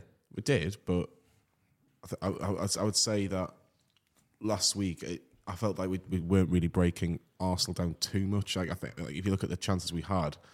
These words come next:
one of them was a set piece in the second half against Arsenal where Fabian Schär has that header, and the other one was a, a cross from the right. I, I, I, I don't think we actually, like, broke Arsenal and, uh, like, with str-, with a bit of strategy.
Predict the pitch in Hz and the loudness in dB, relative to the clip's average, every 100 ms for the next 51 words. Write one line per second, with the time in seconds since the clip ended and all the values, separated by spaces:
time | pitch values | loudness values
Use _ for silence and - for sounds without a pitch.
0 | - _ - 92 87 87 85 82 87 - | -20 _ -2 2 4 2 0 0 0 -2
1 | - 92 92 - - 95 95 98 92 85 | -2 0 0 0 0 0 2 2 -2 -2
2 | 90 92 90 - 87 90 90 85 90 87 | 0 0 0 0 -2 0 -2 -2 -2 -2
3 | 87 87 - 90 92 98 87 87 90 90 | -2 -6 -8 -6 -2 0 0 0 2 0
4 | 87 87 - - - - - - 98 - | 0 -2 -4 -10 -20 -20 -16 -2 0 2
5 | 85 85 90 85 - - - - - 90 | 0 2 2 2 -2 -6 -6 -6 -4 -4
6 | 92 - 95 92 95 80 - 85 85 76 | -4 -4 -2 0 0 -2 -2 0 0 -2
7 | - 87 90 92 - - _ _ - 92 | -2 2 2 2 -4 -20 _ _ 0 2
8 | 92 - 95 87 - - 90 82 87 - | 2 2 0 -2 -6 -10 -6 -6 -6 -2
9 | 87 - _ _ _ _ _ _ - - | -4 -4 _ _ _ _ _ _ -20 -8
10 | 87 - - - 87 - - - - - | -4 -4 -6 -6 -6 -6 -4 -4 -2 0
11 | 90 92 107 | 0 0 -2